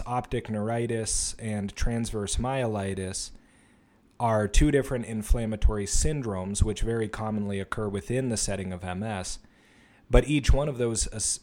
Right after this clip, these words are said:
syndromes can also occur in isolation. So not necessarily everybody who gets optic neuritis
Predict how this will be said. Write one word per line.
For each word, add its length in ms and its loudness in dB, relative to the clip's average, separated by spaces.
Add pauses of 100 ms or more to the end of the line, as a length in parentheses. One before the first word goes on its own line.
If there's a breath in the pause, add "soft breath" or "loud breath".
syndromes 560 0
can 180 0
also 360 0
occur 540 -4 (100)
in 200 0
isolation. 800 -2 (600 loud breath)
So 200 6
not 240 6
necessarily 1040 0 (320)
everybody 420 0
who 100 0
gets 280 -4
optic 280 -6
neuritis 680 -4